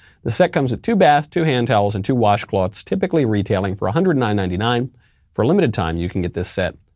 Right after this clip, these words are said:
for the low price of thirty-nine ninety-nine. That's over sixty percent in savings.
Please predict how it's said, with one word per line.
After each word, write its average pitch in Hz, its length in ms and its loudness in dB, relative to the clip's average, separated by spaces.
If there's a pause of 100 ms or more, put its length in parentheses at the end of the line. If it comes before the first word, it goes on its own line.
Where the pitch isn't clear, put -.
for 120 100 -2
the 107 80 0
low 160 160 2
price - 420 -6 (360)
of 143 100 -2
thirty-nine 165 500 0
ninety-nine. 78 480 -8
That's 101 200 -2
over 101 160 0
sixty 160 340 -4
percent 107 320 -4
in 85 60 -10
savings. 104 480 -2